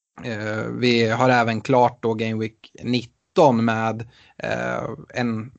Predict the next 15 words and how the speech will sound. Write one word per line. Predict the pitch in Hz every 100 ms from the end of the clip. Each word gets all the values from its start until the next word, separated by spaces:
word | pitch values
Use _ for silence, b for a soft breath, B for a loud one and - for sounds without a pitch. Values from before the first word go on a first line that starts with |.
| _ _
en | - 120
hel | 151 185
del | 127 110
lag, | 110 110 104
tio | 156 143 170
lag | 160 165 127
som | 117
har, | 113 113 110
har | - 117 113
double | 107 117 120
game | 180 202 120
weeks | 110 -
där. | - 113 107 - _
Eh, | - 113 110 107
och, | 104 - 117 117